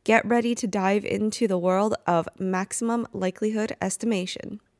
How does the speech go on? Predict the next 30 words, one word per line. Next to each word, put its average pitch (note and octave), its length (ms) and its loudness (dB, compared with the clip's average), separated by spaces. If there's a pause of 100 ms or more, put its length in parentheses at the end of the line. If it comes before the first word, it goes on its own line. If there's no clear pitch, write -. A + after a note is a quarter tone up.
(400)
Okay, G3 240 4
so G3+ 220 0
as C#4 260 2
usual, B3 380 2
let's G3+ 220 0
start G#3 240 0
off G3+ 220 2
with G#3+ 120 -6
the A3 80 -8
first G#3+ 400 0
thing, A3+ 260 -2 (180)
which F#3+ 280 2
is F#3+ 300 2
what F#3 260 4
is F#3 260 2
maximum F3+ 640 -2
likelihood F3+ 600 0
estimation, A3 760 -2 (360)
which G#3 260 0
we A3 120 2
commonly A#3 760 0
abbreviate F#3 720 0
as E3+ 400 0
M F#3 160 0
L E3+ 160 0
E. - 300 -6 (460)
Well, B3 400 6
at C4+ 180 6
its D4 160 -2
core, G3 480 0